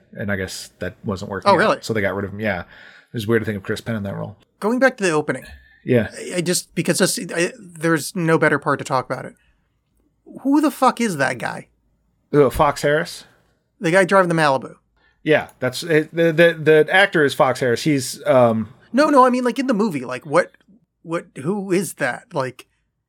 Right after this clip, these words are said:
Speaker 2: a-, apparently this is some kind of space time travel narrative.
Speaker 1: Yeah.
Speaker 2: So who's the guy driving the Malibu in the beginning? Like, where did he come from?
Speaker 1: Leela explains it later that he was just, like, he's one of the operatives of the U F, of the United Fruitcake Outlet.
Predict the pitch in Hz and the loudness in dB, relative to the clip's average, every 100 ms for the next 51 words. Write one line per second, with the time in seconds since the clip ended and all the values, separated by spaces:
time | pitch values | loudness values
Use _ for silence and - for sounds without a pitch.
0 | _ _ 208 _ - - 233 302 294 233 | _ _ -20 _ -12 0 2 2 0 0
1 | 190 185 170 - 190 180 185 170 143 - | -2 -4 -8 -2 -2 0 0 0 -2 -8
2 | - - - 180 196 - - 165 151 147 | -8 -6 -4 -2 -2 -4 -2 -2 -2 -2
3 | 131 131 123 120 120 165 165 - 175 202 | -2 -2 -4 -6 -8 -12 -16 -12 2 4
4 | 135 - _ - - 165 240 277 254 247 | 4 0 _ -8 -4 -2 0 2 2 0
5 | 226 214 190 196 190 175 170 170 165 160 | 2 2 4 2 2 2 2 2 2 2
6 | 151 143 151 123 117 127 185 202 165 165 | 0 -2 -4 -4 -4 2 2 2 -2 -2
7 | 143 117 - 175 - _ _ 180 175 170 | -2 -4 -8 -12 -14 _ _ -10 -4 0
8 | 202 175 127 147 131 127 120 113 107 110 | 4 4 2 0 0 0 2 2 0 -2
9 | 139 127 127 - 123 160 120 139 120 117 | -2 -2 -2 -2 0 0 0 2 2 2
10 | 110 117 113 117 98 101 110 120 127 120 | 2 -2 -2 -4 -4 -2 -2 0 2 2
11 | 104 - - 127 107 123 117 104 - 123 | 0 -6 -6 -6 -2 0 0 0 -4 -4
12 | - 110 107 101 113 110 | 0 -2 -2 -6 -6 -12